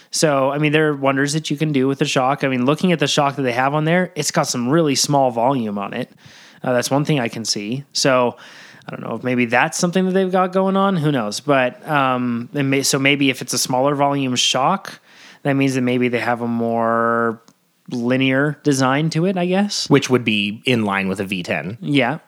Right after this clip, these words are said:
Speaker 2: So
Speaker 1: Which makes
Speaker 2: my
Speaker 1: sense.
Speaker 2: only concern would be that if they're really trying to distinguish the Nomad as, you know,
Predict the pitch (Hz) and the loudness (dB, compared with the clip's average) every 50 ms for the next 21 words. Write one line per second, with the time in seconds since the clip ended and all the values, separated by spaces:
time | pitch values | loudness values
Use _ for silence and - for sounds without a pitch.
0 | _ - - - 123 110 104 98 98 131 123 123 139 147 143 143 139 135 127 110 | _ -8 0 2 4 4 4 2 0 -2 -4 0 0 2 2 4 2 2 0 -2
1 | - - 113 101 - 131 123 120 117 110 104 107 104 107 104 101 101 98 92 92 | -4 -4 -4 -2 0 0 0 0 0 0 -2 -2 -2 -4 -4 -2 -2 -4 -4 -4
2 | 87 - - - - - - _ _ _ - - - 117 104 - - 110 104 101 | -8 -12 -20 -20 -20 -20 -20 _ _ _ -4 0 0 0 0 0 -2 0 0 0
3 | 98 95 95 92 92 - - 113 113 123 127 123 117 110 - - 113 101 101 98 | 0 -2 -2 -4 -6 -8 -8 -2 2 2 4 4 4 2 2 0 0 2 2 2
4 | 98 95 95 98 - - - 110 101 98 95 95 95 - - - - 101 92 92 | 0 0 0 0 -2 0 0 -2 -2 -2 -2 -2 -2 -2 -4 -6 -4 -2 -2 0
5 | 92 95 95 92 87 87 87 85 87 - - 87 87 85 85 85 85 87 - - | 0 0 0 0 0 0 -2 -2 -4 -4 -4 -4 -4 -2 -2 -2 -2 -2 0 0
6 | - - - _ - 110 101 90 87 82 80 80 80 76 | 0 -2 -4 _ -8 -4 -4 -2 -2 -2 -4 -6 -6 -10